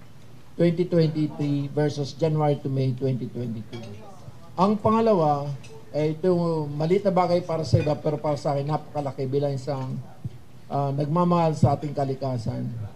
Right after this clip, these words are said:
Nung nagkaroon ng eight hundred thousand, uh, liters of oil spill, dun po sa sinatawag na center of center of biodiversity,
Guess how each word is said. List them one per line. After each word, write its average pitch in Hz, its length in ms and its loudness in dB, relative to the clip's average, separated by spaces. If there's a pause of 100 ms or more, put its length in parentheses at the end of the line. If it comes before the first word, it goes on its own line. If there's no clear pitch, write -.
(500)
Nung 196 160 4
nagkaroon 208 480 6
ng 208 160 2
eight 196 160 2
hundred 185 400 4
thousand, 151 560 0 (320)
uh, 131 160 -4
liters 151 560 0
of 135 160 -6
oil 151 160 2
spill, 131 560 -4 (640)
dun 170 320 4
po 196 320 4
sa - 240 0 (880)
sinatawag 190 480 4
na 175 160 -2
center 196 400 2
of 151 160 0
center 156 560 4 (640)
of 147 160 4
biodiversity, 139 1120 0